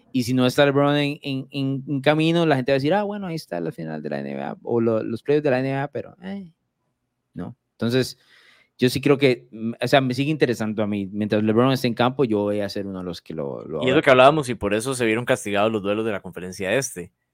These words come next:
Speaker 2: porque no nos interesa tanto el Cleveland de Orlando porque no hay figuras.
Speaker 1: Es esa-,
Speaker 2: No
Speaker 1: por
Speaker 2: nos
Speaker 1: eso m-
Speaker 2: interesa tanto el Boston-Miami porque Miami perdió a su gran figura.
Speaker 1: Por eso mismo es
Speaker 2: Yes.
Speaker 1: que lo ranqueé de esa manera.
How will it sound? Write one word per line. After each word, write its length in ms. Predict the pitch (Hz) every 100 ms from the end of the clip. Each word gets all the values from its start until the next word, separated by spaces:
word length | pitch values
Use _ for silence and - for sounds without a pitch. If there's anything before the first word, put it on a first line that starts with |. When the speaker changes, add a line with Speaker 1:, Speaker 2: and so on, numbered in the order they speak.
| -
Speaker 2:
porque 200 | 104 110
no 100 | 110
nos 140 | 127
interesa 460 | 131 120 120 123 127
tanto 320 | - 135 123
el 100 | 92
Cleveland 320 | - 107 120
de 60 | 117
Orlando 280 | 113 120 113
porque 200 | 110 95
no 80 | 95
hay 80 | 101
figuras. 380 | 95 127 107
Speaker 1:
Es 120 | 85 -
esa-, 200 | 101 -
Speaker 2:
No 80 | 123
Speaker 1:
por 80 | 151
Speaker 2:
nos 80 | 151
Speaker 1:
eso 80 |
m- 80 | 131
Speaker 2:
interesa 220 | 135 139 147
tanto 320 | 165 165 113
el 60 | 101
Boston-Miami 680 | 113 123 147 143 135 139 165
porque 240 | 131 101
Miami 340 | 95 101 113
perdió 340 | 123 98 92 107
a 40 |
su 100 | 107
gran 200 | 101 104
figura. 340 | 101 110 170 98
Speaker 1:
Por 200 | 123 117
eso 260 | 117 113 139
mismo 380 | 135 139 143 131
es 120 | 107
Speaker 2:
Yes. 40 | -
Speaker 1:
que 300 | 120 110 -
lo 220 | 110 113
ranqueé 380 | 104 107 92 101
de 60 | 92
esa 160 | 90
manera. 440 | 90 95 131 87